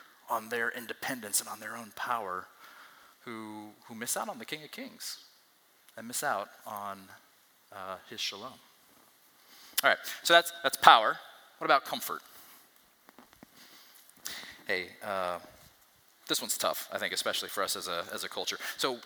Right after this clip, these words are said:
where are we, where have we made compromises that we're, we're working hard to be comfortable with,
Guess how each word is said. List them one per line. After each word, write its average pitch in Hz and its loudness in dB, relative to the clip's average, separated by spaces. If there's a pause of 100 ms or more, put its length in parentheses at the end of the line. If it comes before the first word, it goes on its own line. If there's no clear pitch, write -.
(800)
where 196 6
are 165 6
we, 117 0 (460)
where 185 4
have 127 -8
we 135 -2
made 117 0 (1160)
compromises 107 0
that 104 -6
we're, 113 -2 (840)
we're 135 -4
working 135 2
hard 117 4
to - -6
be 98 2
comfortable - -2
with, - -2